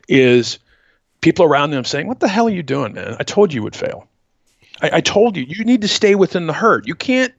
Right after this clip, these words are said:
you can't stray off here, uh, in the herd, you know, away from the herd because you're gonna fail."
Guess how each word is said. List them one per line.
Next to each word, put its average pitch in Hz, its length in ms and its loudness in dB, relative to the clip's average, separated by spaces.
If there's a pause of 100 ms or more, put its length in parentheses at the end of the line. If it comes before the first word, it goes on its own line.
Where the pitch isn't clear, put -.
you 196 120 -8
can't 277 360 -8
stray - 260 0
off 196 240 2
here, 190 460 0 (720)
uh, 135 180 -4
in 147 80 -2
the 135 80 2
herd, 160 340 0
you 156 60 -4
know, 131 200 0
away 151 200 2
from 139 160 -6
the 131 60 -4
herd 139 280 0
because 120 300 -4
you're 143 100 -4
gonna 180 140 0
fail." 226 460 -2